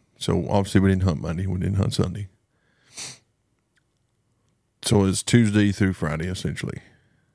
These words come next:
Of those days, we had one full day that was hot and happening. And then, like, a, like, a quarter of a day that was hot and happening. Rest of the time, it was,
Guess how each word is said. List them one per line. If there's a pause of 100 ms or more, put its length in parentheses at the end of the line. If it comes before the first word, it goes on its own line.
(1500)
Of
those
days, (200)
we
had (220)
one
full
day
that
was (140)
hot
and
happening. (1200)
And
then,
like,
a, (240)
like,
a (360)
quarter
of
a
day
that
was
hot
and
happening.
Rest
of
the
time,
it
was,